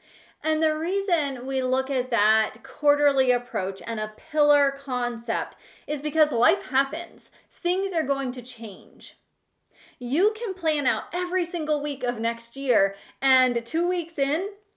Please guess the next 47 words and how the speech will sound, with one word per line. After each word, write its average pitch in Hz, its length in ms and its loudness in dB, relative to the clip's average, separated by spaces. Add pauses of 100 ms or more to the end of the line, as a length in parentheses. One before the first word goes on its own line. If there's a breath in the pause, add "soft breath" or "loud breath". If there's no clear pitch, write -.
something 494 420 -2
might 302 220 -2
shift. - 600 -6 (2000 soft breath)
And 262 420 0 (100)
it 233 200 -6
throws 277 300 -6
the 247 100 0
rest 240 240 -4
of 226 120 -10
your 214 80 -4
plan 202 580 -12
out 190 160 -8
of 185 140 -18
whack, - 380 -12 (380)
right? 180 380 -10 (800 soft breath)
So 240 240 4
when 262 380 -2
you 202 580 -2
take 233 300 -2
a 277 60 0
look 233 200 0
at 220 100 -8
the 196 120 -8
three 220 320 -6
big 196 260 -4
pillars 359 400 -4
that 240 120 -4
you'd 233 120 -2
like 214 220 -2
to 226 60 -14
focus 359 380 2
on, 240 260 0 (140 loud breath)
this 381 360 2
can 453 180 -4
sometimes 320 400 -2
keep 311 220 -8
things 285 200 -2
a 254 60 6
little 247 160 6
bit 240 160 0
more 220 140 -2
flexible, 247 580 2
a 220 60 4
little 220 160 -2
bit 202 160 0
more 196 140 -4
fr-, - 200 -12